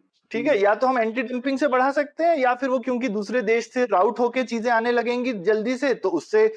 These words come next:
तो अभी लोग जो सप्लायर नए ढूंढ रहे हैं, basically कोई डिस्ट्रीब्यूटर थाईलैंड में कंपनी खोल लेगा, वो इंपोर्ट करेगा चाइना से और हमको एक्सपोर्ट करेगा, पाँच परसेंट का अपना मार्जिन ऐड कर देगा।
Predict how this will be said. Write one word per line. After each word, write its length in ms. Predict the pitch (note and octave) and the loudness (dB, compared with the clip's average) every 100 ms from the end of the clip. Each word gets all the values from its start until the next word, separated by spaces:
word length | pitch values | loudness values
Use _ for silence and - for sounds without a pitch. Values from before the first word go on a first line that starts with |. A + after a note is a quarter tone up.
| - | -2
तो 60 | - | -2
अभी 240 | - B3+ | 0 0
लोग 240 | B3+ B3+ A3 | 2 0 0
जो 80 | |
सप्लायर 460 | C4+ - G3+ G#3 A#3+ | -4 -2 2 2 2
नए 240 | B3 B3 | 0 -2
ढूंढ 220 | A#3 B3 C4 | 0 -2 -2
रहे 100 | C#4+ | -2
हैं, 60 | |
basically 300 | C4+ D4 C#4+ | -2 -4 -2
कोई 120 | D4 | -2
डिस्ट्रीब्यूटर 560 | A#3+ A#3 - B3 C#4 C#4+ | -2 -2 -4 -4 0 -2
थाईलैंड 440 | C#4 A#3+ B3 B3+ | 0 0 0 -2
में 100 | C4 | -2
कंपनी 300 | B3+ A#3+ B3+ | -2 -4 -4
खोल 180 | B3+ C4+ | -2 -2
लेगा, 280 | C4 A3 G#3+ | 0 2 2
वो 120 | G#3+ | 2
इंपोर्ट 320 | G3 G3+ B3+ | 2 0 0
करेगा 240 | C4+ C#4 C4+ | 0 0 2
चाइना 240 | C4+ C4 | 0 -2
से 80 | A3+ | -2
और 80 | F3 | 0
हमको 220 | E3+ F#3+ | 0 -2
एक्सपोर्ट 380 | F3+ - G3+ G3+ | -4 -2 0 2
करेगा, 240 | A3 A3+ | 2 2
पाँच 220 | A3+ F3+ | 2 0
परसेंट 300 | - F#3 G3 | 0 -4 -2
का 60 | G3 | -2
अपना 160 | F3+ F#3+ | -2 0
मार्जिन 340 | D3+ C#3 D3+ | 0 0 -4
ऐड 120 | A2+ | -8
कर 100 | - | -12
देगा। 260 | G#2+ G2+ | -16 -16